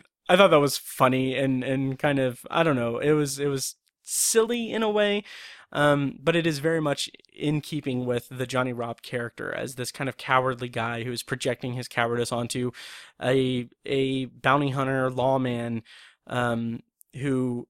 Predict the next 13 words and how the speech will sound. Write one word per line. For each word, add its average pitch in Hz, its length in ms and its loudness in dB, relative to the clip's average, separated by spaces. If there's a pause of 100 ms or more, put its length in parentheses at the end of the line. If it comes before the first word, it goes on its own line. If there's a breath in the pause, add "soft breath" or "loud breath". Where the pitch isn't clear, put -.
(140)
I 143 140 0
don't 147 120 4
know, 127 120 2
he, 131 140 -2
it 139 380 -4
lives 151 400 0
a 160 60 4
life 131 320 0
that 120 240 -4
Johnny 135 240 0
Robb 120 280 -2
couldn't 131 380 -6
possibly, 127 760 -4